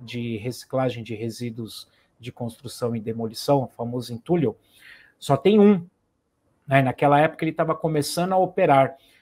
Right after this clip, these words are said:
Naquela época você não tinha nem esses ecopontos, né, esses pontos de coleta de, de entulho. Então a galera jogava tudo na rua,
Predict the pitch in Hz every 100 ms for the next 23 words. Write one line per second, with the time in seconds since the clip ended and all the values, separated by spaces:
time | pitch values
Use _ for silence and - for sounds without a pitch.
0 | _ 135 131 156 156 165 170 170 170 170
1 | 170 170 170 165 165 156 190 208 - 185
2 | 151 170 - - 151 175 175 175 110 -
3 | - 135 131 131 - - - 156 151 139
4 | 120 - 135 131 147 147 131 110 120 117
5 | 113 139 - 131 123 120 127 185 208 226
6 | 220 226 233 226 233 226 233 233 226 247
7 | 247 175 254 -